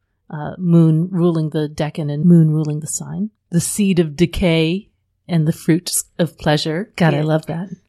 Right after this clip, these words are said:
Speaker 2: The idea of the fours thinking they're an ace or presenting as the ace of the material world.
Speaker 1: Pleasure with slight discomfort and anxieties,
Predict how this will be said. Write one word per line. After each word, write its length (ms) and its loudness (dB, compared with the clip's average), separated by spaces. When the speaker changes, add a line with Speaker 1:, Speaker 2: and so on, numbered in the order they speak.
Speaker 2:
The 160 -6
idea 500 -6
of 540 -12
the 180 -6
fours 840 -2
thinking 360 -4
they're 180 -2
an 100 -2
ace 540 -2
or 260 -6
presenting 640 0
as 220 0
the 240 -2
ace 360 0
of 400 -12
the 120 -4
material 680 0
world. 420 -2
Speaker 1:
Pleasure 500 2
with 300 -4
slight 480 -2
discomfort 720 0
and 100 0
anxieties, 800 0